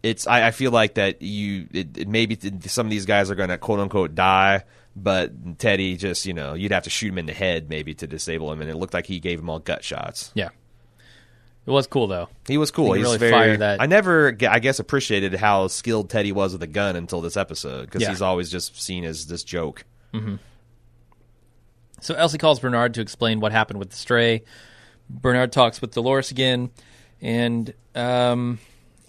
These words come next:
Speaker 2: he struggles with whether he's made a mistake that he should correct or let her continue to evolve.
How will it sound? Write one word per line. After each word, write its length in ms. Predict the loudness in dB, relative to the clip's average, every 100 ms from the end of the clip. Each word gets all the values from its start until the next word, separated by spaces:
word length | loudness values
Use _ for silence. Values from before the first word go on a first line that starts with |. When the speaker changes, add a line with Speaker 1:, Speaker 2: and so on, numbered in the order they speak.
| -12
Speaker 2:
he 80 | -4
struggles 340 | 2 4 4
with 160 | 2 4
whether 200 | 4 4
he's 220 | 0 -2
made 240 | 0 0
a 20 | 0
mistake 580 | -4 0 0 0 -4 -10
that 140 | -10 -6
he 80 |
should 200 | -6 -8
correct 440 | -6 0 0 0 -4
or 100 | -2
let 200 | -2 -2
her 120 | -4
continue 380 | -6 -6 -4 -4
to 140 | -4
evolve. 580 | -4 -4 -4 -4 -8 -16